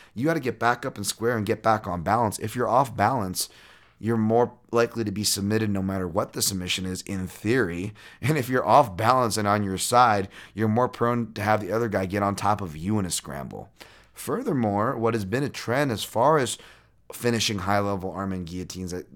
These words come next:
I said they've been harder to finish in M M A, not just in M M A, even in high-level grappling, arm and guillotines have been harder. And I haven't been following the trends, admittedly, in the past couple years, but around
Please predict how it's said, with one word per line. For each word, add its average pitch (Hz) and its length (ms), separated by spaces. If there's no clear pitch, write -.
I 101 80
said 98 180
they've 95 80
been 90 120
harder 98 280
to 92 80
finish 101 260
in 95 60
M 95 120
M 98 100
A, 104 260
not 120 240
just 160 160
in 139 40
M 123 120
M 120 100
A, 127 60
even 127 260
in 143 100
high-level 107 480
grappling, 87 680
arm 92 160
and 92 120
guillotines 90 460
have 85 100
been 85 120
harder. 87 360
And 113 220
I 113 320
haven't 113 360
been 123 120
following 117 400
the 113 160
trends, 120 340
admittedly, 113 440
in 113 40
the 113 60
past 110 320
couple 160 280
years, 92 440
but 113 320
around 110 580